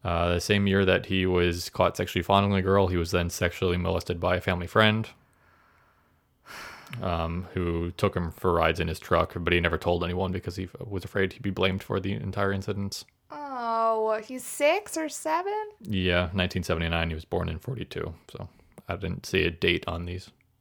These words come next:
Speaker 1: Forty-two, seventy-nine. Wait, that's, yeah, that's obviously wrong. Forty-nine.
Speaker 2: <laughs>
Speaker 1: Nineteen forty-nine, sorry.
Speaker 2: <laughs> I was like, um, what?
Speaker 1: Correction.
Speaker 2: <laughs>
Speaker 1: I'm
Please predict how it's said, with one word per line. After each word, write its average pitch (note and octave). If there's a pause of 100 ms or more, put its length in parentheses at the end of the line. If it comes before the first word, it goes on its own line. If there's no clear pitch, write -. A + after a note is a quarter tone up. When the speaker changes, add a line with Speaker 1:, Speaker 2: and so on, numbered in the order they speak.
(760)
Speaker 1:
Forty-two, F#2+ (360)
seventy-nine. F#2 (220)
Wait, - (640)
that's, F#2
yeah, F2
that's F2
obviously F2+
wrong. F2+ (120)
Forty-nine. D4+ (760)
Speaker 2:
<laughs> C4+
Speaker 1:
Nineteen A2
forty-nine, F2
sorry. F2+ (380)
Speaker 2:
<laughs> F#4+
I C4
was A3
like, G3 (180)
um, F#3
what? A#3 (640)
Speaker 1:
Correction. F#2 (680)
Speaker 2:
<laughs> G#3 (140)
Speaker 1:
I'm D4+